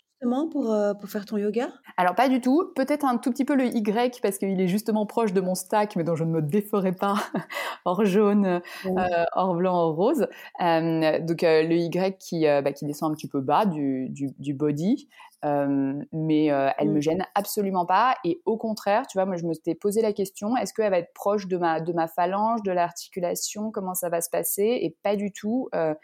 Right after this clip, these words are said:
Speaker 2: elle est, euh, elle est très plate, en fait. Elle est pas du tout bombée, donc, euh, j'adore. Très, très confortable.
Speaker 1: Super.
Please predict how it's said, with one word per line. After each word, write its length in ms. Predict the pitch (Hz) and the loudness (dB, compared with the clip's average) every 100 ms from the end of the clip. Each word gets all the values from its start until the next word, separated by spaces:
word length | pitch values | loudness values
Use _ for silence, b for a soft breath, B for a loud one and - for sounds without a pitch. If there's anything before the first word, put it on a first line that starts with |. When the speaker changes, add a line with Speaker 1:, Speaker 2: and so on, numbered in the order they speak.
| B B | B B
Speaker 2:
elle 160 | - 151 | -4 0
est, 140 | 180 | 2
euh, 120 | 185 143 | 2 0
elle 140 | 143 | -2
est 80 | 143 | -6
très 160 | - 254 | -6 -8
plate, 320 | - - - | -2 -4 -4
en 100 | 180 | -6
fait. 200 | 156 151 | -6 -4
Elle 80 | 147 | -6
est 40 | |
pas 140 | 143 208 | -4 -4
du 120 | 214 | -6
tout 120 | 202 | -6
bombée, 300 | 170 170 233 | -6 -4 -4
donc, 200 | 208 165 | -4 -8
euh, 100 | 151 | -8
j'adore. 400 | 151 180 170 147 _ _ _ _ | -6 -4 -4 -6 _ _ _ _
Très, 260 | - 202 190 | -10 -6 -6
très 140 | - | -6
confortable. 420 | 220 202 185 147 143 | -8 -8 -10 -12 -16
Speaker 1:
Super. 640 | - - 208 214 208 214 | -16 -12 -10 -6 -6 -8